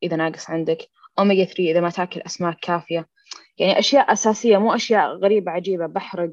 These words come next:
ومدري إيش، ما له داعي. وحرفيًا تقدر توصل لنتيجة بدون أي مكمل.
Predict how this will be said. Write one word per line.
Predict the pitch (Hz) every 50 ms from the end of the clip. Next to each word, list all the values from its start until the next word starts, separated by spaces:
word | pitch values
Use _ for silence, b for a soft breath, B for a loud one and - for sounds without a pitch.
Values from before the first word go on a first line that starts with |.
| - -
ومدري | - 147 143 151 151 143 151 - 160 175
إيش، | 175 170 - - - _ _ _ _
ما | 226 269
له | 311 277
داعي. | 220 226 214 190 156 147 147 - _ _ _ _ _ _ _
وحرفيًا | - 175 - - - 214 208 - - 294 277
تقدر | 220 - 226 233 214
توصل | 208 - 233 220 - - 202 190
لنتيجة | 190 190 190 185 - 233 233 208 233 254 247 - _ _ _ _ _ _ _
بدون | 175 190 190 190 247 247 226 - - _ -
أي | 240 269 269 247
مكمل. | 214 202 202 - - 180 175 165 160 156 180